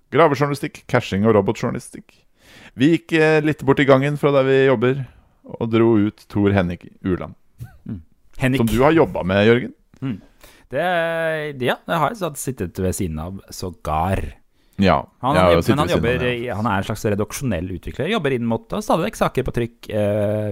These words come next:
Speaker 2: via redaksjonen til
Speaker 1: Redaksjonell hacker var det han ville kalle seg. Og det jeg
Speaker 2: Eh.
Speaker 1: husker best fra det intervjuet, var at han sa at han jobbet med en, eh, en løsning for å vise fram koronatall i Norge. Og da tenkte jeg, «Å, fuck meg,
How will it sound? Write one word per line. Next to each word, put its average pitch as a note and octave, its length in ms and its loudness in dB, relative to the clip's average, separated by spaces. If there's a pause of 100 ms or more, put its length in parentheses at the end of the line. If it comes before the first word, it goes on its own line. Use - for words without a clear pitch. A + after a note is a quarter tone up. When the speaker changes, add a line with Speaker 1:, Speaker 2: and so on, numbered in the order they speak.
Speaker 2:
via D#2 160 -2
redaksjonen D#2+ 540 -8 (260)
til - 220 -10
Speaker 1:
Redaksjonell G2 480 2 (160)
hacker - 340 0
var D3 80 4
det C3 80 4
han C3 400 0
ville B2 160 2
kalle G#2+ 240 0
seg. C#3 220 2
Og B2 120 -2
det A#2+ 120 4
jeg B2+ 80 4
Speaker 2:
Eh. - 80 0
Speaker 1:
husker - 180 -4
best - 220 -2
fra B2+ 100 2
det A#2 140 0 (180)
intervjuet, A#2 340 0 (220)
var A#2+ 260 4
at G#2 100 -4
han A2+ 140 2
sa A#2+ 280 4
at F#2 80 -2
han G#2+ 160 2
jobbet E2+ 260 4
med F2 140 2
en, F#2+ 220 2
eh, F2+ 440 0 (120)
en E2 280 -4
løsning F2 400 0
for F2+ 140 -2
å F2 80 2
vise E2+ 200 -4
fram - 180 -10
koronatall G#2 720 2 (260)
i G2 60 0
Norge. A2+ 340 4 (220)
Og G2+ 80 -4
da A2 80 4
tenkte G2 260 0
jeg, G#2 120 4 (120)
«Å, C3+ 240 4
fuck - 520 -4
meg, G#2 240 0